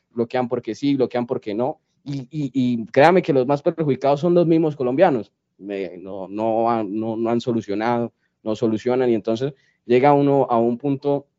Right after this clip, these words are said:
que no encuentra el, el, el equilibrio, y sí creo que la fuerza pública podría ser un poco más, ser más estricta, hacerse un poco más respetar, y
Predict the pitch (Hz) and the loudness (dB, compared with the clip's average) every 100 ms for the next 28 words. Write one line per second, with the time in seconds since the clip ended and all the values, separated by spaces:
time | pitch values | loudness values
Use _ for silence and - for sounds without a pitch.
0 | - 131 120 127 147 127 139 131 120 117 | -4 0 2 0 0 2 4 4 4 2
1 | 117 101 113 113 117 - 120 110 117 135 | 0 0 -2 0 -2 0 0 0 -2 -2
2 | 151 190 196 _ - 113 - 117 139 135 | -2 -4 -6 _ -12 -10 -6 -4 0 0
3 | 135 117 107 95 113 113 131 147 139 156 | 0 -2 -2 -2 -4 -2 -2 -2 -2 0
4 | 147 131 120 - 110 123 139 131 - 123 | 0 2 -2 -2 -2 0 0 -2 -2 -4
5 | 127 127 151 - _ _ - 117 135 147 | 0 0 0 -4 _ _ -6 0 2 4
6 | 147 139 - 139 123 - 113 _ _ _ | 2 0 -4 -6 -6 -6 -10 _ _ _
7 | _ 92 - 151 147 143 131 147 147 127 | _ -8 -2 0 2 2 4 2 4 2
8 | 120 120 - 107 95 131 151 _ _ _ | 2 0 -4 -6 0 0 -2 _ _ _
9 | _ _ _ _ _ 131 151 175 | _ _ _ _ _ 4 4 4